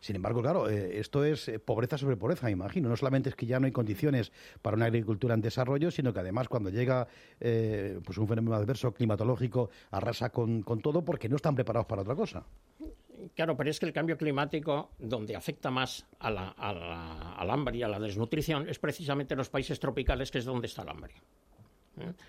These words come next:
Speaker 2: Porque, claro, el cambio climático, aunque es importante en los países de climas templados, etcétera, etcétera, pero, claro, donde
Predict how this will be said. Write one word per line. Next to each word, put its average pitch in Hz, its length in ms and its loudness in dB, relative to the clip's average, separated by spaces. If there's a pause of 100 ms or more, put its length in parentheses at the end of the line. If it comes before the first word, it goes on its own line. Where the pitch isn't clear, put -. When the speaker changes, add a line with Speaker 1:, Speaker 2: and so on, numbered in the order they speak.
(240)
Speaker 2:
Porque, 117 260 -4
claro, 143 380 0
el 113 300 -4
cambio 131 260 -2
climático, 143 640 0
aunque - 280 -4
es - 100 -4
importante 127 840 -2
en 113 80 -4
los 95 160 -10
países 127 400 -4
de 120 100 -4
climas 117 320 -2
templados, 139 680 -2
etcétera, 127 400 -4
etcétera, 135 380 -2
pero, 110 160 -2
claro, 139 320 0
donde 127 460 -2